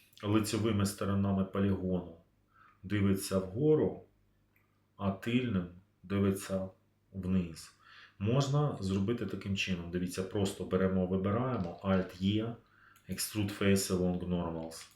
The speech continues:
Раз, і у нас він знову буде весь планарний. Весь. Можна заморочитися для того, щоб про,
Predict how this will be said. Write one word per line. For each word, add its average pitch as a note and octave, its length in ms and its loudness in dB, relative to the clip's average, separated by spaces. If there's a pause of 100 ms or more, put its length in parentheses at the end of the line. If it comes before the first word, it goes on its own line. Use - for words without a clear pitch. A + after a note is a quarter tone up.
(800)
Раз, G#2 420 6
і G#2 40 -2
у G2 80 4
нас A2+ 260 2
він G2 140 0
знову G2+ 400 -2
буде F2+ 240 -4
весь F2 240 -2
планарний. E2 760 -12 (640)
Весь. - 440 0 (2000)
Можна C3 340 4
заморочитися A2 720 2
для F2+ 140 -4
того, F2+ 240 0
щоб - 280 -4
про, F2+ 340 4